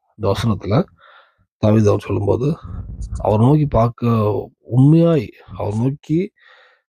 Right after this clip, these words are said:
கூப்பிடுகிறவனுக்கும், உண்மையாய் கூப்பிடுறவங்களுக்கும், இது பேருக்கு இல்லாம முழு இருதயத்தோடு அந்த கர்த்தரை நோக்கி பார்த்தீங்கன்னா, அவர் சமீபமா இருக்கிறார்,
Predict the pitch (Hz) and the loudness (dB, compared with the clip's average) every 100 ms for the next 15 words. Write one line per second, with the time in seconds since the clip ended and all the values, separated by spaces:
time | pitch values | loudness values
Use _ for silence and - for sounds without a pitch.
0 | - 127 135 127 123 110 139 233 _ - | 0 4 4 4 2 0 -2 -4 _ -8
1 | 123 147 175 190 208 165 143 143 127 113 | -2 2 2 2 2 2 2 2 2 0
2 | 90 - _ _ - 104 - 117 147 143 | -4 -12 _ _ -12 -6 -2 2 2 2
3 | 123 110 113 101 127 170 185 160 151 139 | 2 2 0 0 2 4 6 6 6 4
4 | 131 113 104 147 _ _ - - - - | 0 -4 -4 -6 _ _ -20 -20 -20 -12
5 | 101 101 104 135 143 151 175 160 123 127 | -6 -4 0 4 4 4 4 2 4 4
6 | 117 110 - - - 107 - 104 117 117 | 4 2 -4 -6 0 0 0 0 2 0
7 | 107 113 - - | -2 -8 -14 -16